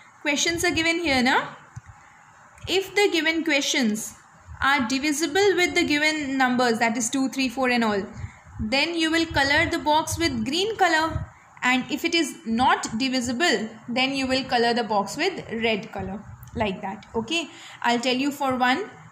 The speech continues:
then rest all the boxes you color on your own. Okay,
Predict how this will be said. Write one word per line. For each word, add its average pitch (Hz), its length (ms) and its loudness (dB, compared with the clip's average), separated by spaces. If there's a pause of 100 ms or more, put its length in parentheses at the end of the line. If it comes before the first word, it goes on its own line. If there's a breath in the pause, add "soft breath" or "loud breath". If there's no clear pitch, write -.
then 233 400 0
rest 254 340 -2
all 254 220 2
the 285 80 -2
boxes 254 560 0
you 262 100 0
color 202 340 -2
on 202 160 -2
your 190 200 -6
own. 185 160 -12
Okay, 269 440 -6